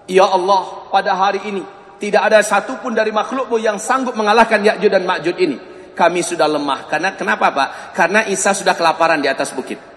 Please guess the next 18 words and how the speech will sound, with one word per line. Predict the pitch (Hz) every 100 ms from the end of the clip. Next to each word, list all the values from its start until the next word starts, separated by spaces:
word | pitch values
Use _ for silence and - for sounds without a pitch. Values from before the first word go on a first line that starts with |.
| - - - - -
Orang-orang | 185 208 220 208
beriman | 208 220 233
sudah | 208 202
kelaparan | 202 190 202 202
di | 185
atas | 180 190 220 - - -
bukit | - - -
Tursina. | 165 - 160 117 - - - -
Sampai-sampai | 196 202 202 202 220
satu | 208 - 202 202 226
kepala | 220 214 190 190
lembu | 190 190 170 214 - - - - - - -
lebih | 180 208 196 170 233 220 185
berharga | 202 180 190 196 190 208
daripada | 190 185 180 190
seratus | 185 180 170 185 - 214 202 - -
keping | 180 - 196 180
dinar. | 156 170 170 143 110 - -